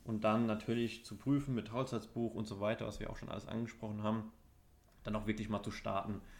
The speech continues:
ähm, oder in dem Sinne vielleicht auch zu optimieren, wie man halt da unterwegs ist. Ähm, optimieren, dann habe ich dann immer Kostenstruktur im Kopf, wie bin ich investiert, bin ich da kostengünstig investiert oder schmälert die Kostenstruktur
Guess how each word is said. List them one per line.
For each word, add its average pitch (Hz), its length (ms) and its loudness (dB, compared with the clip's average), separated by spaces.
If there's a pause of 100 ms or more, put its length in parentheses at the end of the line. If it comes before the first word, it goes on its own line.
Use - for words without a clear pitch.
(300)
ähm, 98 340 0
oder 101 380 2
in 104 100 8
dem 101 180 2
Sinne 101 160 -2
vielleicht 101 180 -4
auch - 100 -6
zu - 160 -4
optimieren, 107 640 2
wie 104 80 0
man 101 160 0
halt 95 120 -4
da 95 40 -6
unterwegs 101 460 -2
ist. 104 260 -2 (480)
Ähm, 98 400 -2
optimieren, 110 720 4
dann 104 380 0
habe 104 120 -2
ich 104 60 -8
dann 98 140 -4
immer 101 140 0
Kostenstruktur - 640 -6
im 107 120 -2
Kopf, 107 260 -4 (100)
wie 104 120 -8
bin 107 160 -2
ich 110 140 -4
investiert, 110 680 -2
bin 107 120 -2
ich 104 100 -4
da - 80 -6
kostengünstig 110 800 -6 (400)
investiert 107 580 0
oder 98 220 -2
schmälert 107 580 2
die 110 80 -4
Kostenstruktur 107 920 -2